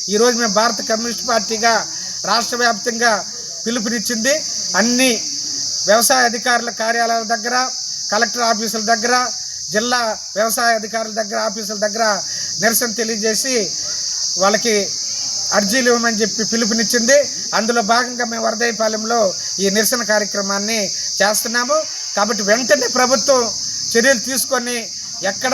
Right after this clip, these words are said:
కానీ ఈ రాష్ట్రంలో రైతులకు ఎరువులు కొరతలు లేకుండా, ఇతరితర ఈ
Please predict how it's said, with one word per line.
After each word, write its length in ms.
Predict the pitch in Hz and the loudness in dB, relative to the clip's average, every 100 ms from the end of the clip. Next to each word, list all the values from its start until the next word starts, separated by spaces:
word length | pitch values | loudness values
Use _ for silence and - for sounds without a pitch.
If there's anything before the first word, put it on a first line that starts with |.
| 262 | 4
కానీ 240 | 277 285 285 202 | 4 4 0 -6
ఈ 60 | 202 220 | -6 -2
రాష్ట్రంలో 480 | 226 233 226 226 214 - - - 214 | -2 -4 -4 0 0 -2 -8 0 2
రైతులకు 360 | 233 240 202 214 | 2 0 -2 0
ఎరువులు 300 | 254 247 214 - - - | 0 2 0 0 -4 2
కొరతలు 360 | 214 240 247 247 | 4 4 2 4
లేకుండా, 400 | 233 214 214 220 220 - - - - | 2 2 0 2 2 0 -6 -4 -2
ఇతరితర 380 | 202 254 240 240 233 220 - - | 2 2 2 2 2 0 -6 -8
ఈ 20 | 196 | -6